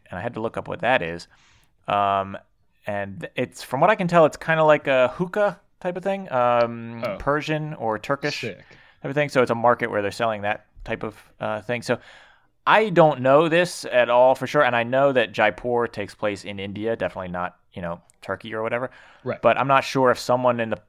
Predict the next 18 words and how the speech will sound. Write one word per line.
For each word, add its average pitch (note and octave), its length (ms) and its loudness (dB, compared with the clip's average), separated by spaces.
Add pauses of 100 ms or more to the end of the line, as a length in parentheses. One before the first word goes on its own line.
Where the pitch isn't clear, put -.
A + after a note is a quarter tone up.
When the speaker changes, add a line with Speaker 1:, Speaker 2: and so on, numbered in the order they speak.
Speaker 1:
in A2 140 -6
the G2+ 100 -6 (580)
process B2+ 520 4
thought, G#2 220 2
"Hey, A2+ 300 2
that's, A2+ 220 -4 (100)
that's G#2+ 160 -6
a G2+ 60 -8
marketplace. G#2 1080 -6
You're F#2 140 -12
kinda F#2+ 200 -6
Speaker 2:
Too A#2 60 -6
Speaker 1:
buying A2+ 60 -6
Speaker 2:
similar. G2 440 -4
Speaker 1:
and G#2 80 -10
selling G2+ 220 -4
things." F#2+ 200 -10
Ma-, G2+ 80 -10